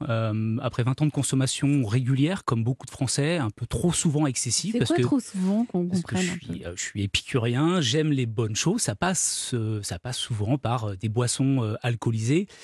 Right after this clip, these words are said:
Speaker 1: On a la chance en France d'avoir d'excellents produits à, à notre, euh, à notre disposition. Euh, donc c'est un véritable plaisir. Euh, et j'ai trouvé intéressant, euh, à un moment donné, d'évaluer mon rapport quand même à l'alcool, euh, et de, euh,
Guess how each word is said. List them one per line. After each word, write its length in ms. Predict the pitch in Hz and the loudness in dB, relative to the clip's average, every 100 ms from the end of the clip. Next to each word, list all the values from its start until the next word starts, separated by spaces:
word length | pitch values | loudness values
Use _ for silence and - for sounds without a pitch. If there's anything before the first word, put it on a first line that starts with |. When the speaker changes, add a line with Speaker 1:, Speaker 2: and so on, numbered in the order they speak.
| - - - | -16 -14 -4
Speaker 1:
On 100 | 107 | 0
a 160 | 131 | 2
la 80 | 117 | 0
chance 240 | - 151 131 | -2 -2 -2
en 60 | |
France 260 | - 143 135 | -2 -2 0
d'avoir 380 | 101 123 107 98 | 0 0 -2 -2
d'excellents 460 | 165 - 160 147 | -2 0 0 0
produits 420 | - 131 123 131 | 0 -4 0 -2
à, 80 | 113 | -4
à 320 | 107 107 107 | -6 -8 -6
notre, 320 | 107 107 - 107 | -6 -6 -4 -4
euh, 280 | 104 101 110 | -2 -4 -4
à 80 | 104 | -6
notre 120 | 101 | -2
disposition. 540 | 113 - 117 - 233 - - - - - - | -2 0 0 2 0 -2 -12 -14 -14 -8 -6
Euh, 100 | 98 | -4
donc 140 | 107 | -2
c'est 100 | - | 0
un 80 | 110 | 0
véritable 500 | 139 147 147 123 104 | 0 0 0 0 -2
plaisir. 720 | - 156 131 131 165 214 185 135 | 0 0 2 0 0 0 0 -2
Euh, 280 | 120 113 110 | 0 0 -2
et 80 | 123 | -2
j'ai 100 | 120 | -2
trouvé 240 | - 135 160 | -2 0 0
intéressant, 680 | 151 147 147 - 160 175 | 2 0 2 2 2 4
euh, 100 | 127 120 - - - | 2 0 -10 -20 -4
à 60 | 120 | 2
un 40 | |
moment 280 | 143 147 151 | 4 4 4
donné, 280 | 143 147 156 | 4 4 4
d'évaluer 500 | 143 139 151 156 185 | 2 2 2 4 2
mon 160 | 151 | 2
rapport 460 | 131 131 - 135 - | 0 -2 0 -4 -4
quand 80 | 117 | -6
même 140 | 107 | -2
à 60 | 104 | 0
l'alcool, 460 | 104 110 175 185 - - - - - | -2 0 0 0 -2 -10 -12 -12 -6
euh, 480 | 113 110 107 104 92 | -4 -2 -2 -4 -6
et 120 | - 113 | -4 -2
de, 160 | 123 | 2
euh, 360 | 139 143 110 | 2 2 2